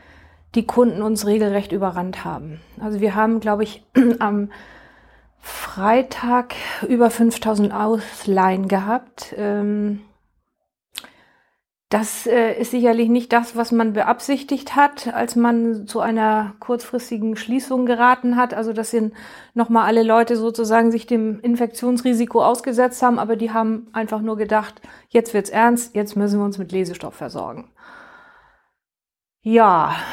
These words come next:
dann haben wir noch bis zum Dienstag eigentlich mit voller Belegung gearbeitet, weil man sich natürlich vorstellen muss, dass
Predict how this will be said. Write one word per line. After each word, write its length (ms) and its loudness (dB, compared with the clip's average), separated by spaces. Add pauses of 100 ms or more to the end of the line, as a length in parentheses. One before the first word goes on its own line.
dann 220 4
haben 200 2
wir 400 4 (260)
noch 460 0 (1600)
bis 220 -10
zum 340 -4
Dienstag 1120 -4 (880)
eigentlich 340 2
mit 160 0
voller 400 2
Belegung 1080 0
gearbeitet, 840 0
weil 140 -2
man 180 0
sich 100 -6
natürlich 320 -6
vorstellen 400 -4
muss, 220 -6
dass 260 -8